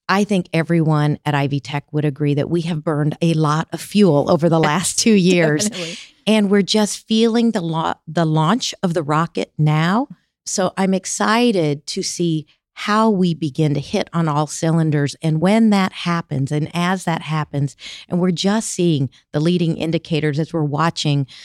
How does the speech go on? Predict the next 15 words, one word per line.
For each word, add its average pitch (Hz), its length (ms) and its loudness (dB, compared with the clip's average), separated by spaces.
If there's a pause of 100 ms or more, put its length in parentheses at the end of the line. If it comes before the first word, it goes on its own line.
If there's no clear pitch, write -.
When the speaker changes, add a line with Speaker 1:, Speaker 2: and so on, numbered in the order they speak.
(120)
Speaker 1:
a 160 80 2
number 185 320 4
of 170 80 0
our 143 120 2
campuses 170 640 -2
Speaker 2:
Mm-hmm. - 240 -12
Speaker 1:
hitting 190 440 4
every 180 380 0
metric, 180 640 -2
including 214 600 4
enrollment, 165 540 2
which 165 180 2
has 160 160 2
Speaker 2:
Right. 147 80 -12
Speaker 1:
been 190 260 4